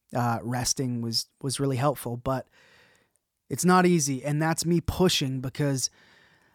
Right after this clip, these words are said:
I want to achieve my dreams so bad, and I want to keep notching up. And that's what we all need to be doing. Um,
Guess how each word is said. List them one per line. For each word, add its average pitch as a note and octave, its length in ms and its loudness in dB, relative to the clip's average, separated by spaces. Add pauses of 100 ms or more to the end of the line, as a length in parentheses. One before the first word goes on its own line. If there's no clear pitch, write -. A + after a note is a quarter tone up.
(160)
I C#3 140 4
want D#3 320 2
to D3 360 0
achieve D3 380 -4
my C#3 120 -2
dreams C#3+ 380 -2
so D#3 380 4
bad, C3 480 0 (340)
and C#3 140 -2
I C3+ 60 2
want D3+ 300 0
to C#3+ 100 -8
keep - 340 -2
notching D#3 580 2
up. B2+ 300 -6 (540)
And C3+ 100 -2
that's C#3+ 220 -2
what D3+ 100 0
we C#3+ 140 2
all C#3+ 160 4
need D3 180 2
to C3+ 60 -4
be C#3 100 -4
doing. C3 360 0 (920)
Um, C3 320 0